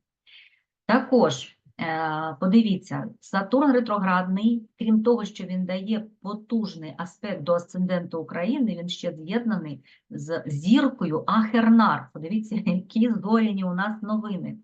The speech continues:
Це також одна з найсвященних зірок, Е, ще її називають, да, е, Альфа Ерідана Небесної річки, і вона є, е, символом битви зі світовим злом.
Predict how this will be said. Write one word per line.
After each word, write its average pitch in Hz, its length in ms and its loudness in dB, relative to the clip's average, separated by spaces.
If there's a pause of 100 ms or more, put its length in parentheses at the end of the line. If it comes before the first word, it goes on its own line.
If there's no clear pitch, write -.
(300)
Це 226 160 0
також 233 640 2
одна 196 420 2
з 160 40 -10
найсвященних 190 800 0
зірок, 160 640 -8 (600)
Е, 175 60 0
ще - 220 -2
її 226 200 4
називають, 180 760 0
да, 214 220 0
е, 156 420 -6
Альфа 190 420 -2
Ерідана 170 520 -4
Небесної 170 640 -6
річки, 160 480 -4 (480)
і 220 140 8
вона 214 640 6 (380)
є, 202 480 4 (300)
е, 147 60 -6
символом 190 920 2 (180)
битви 180 640 2
зі 185 420 -2
світовим 185 800 0
злом. 175 500 -4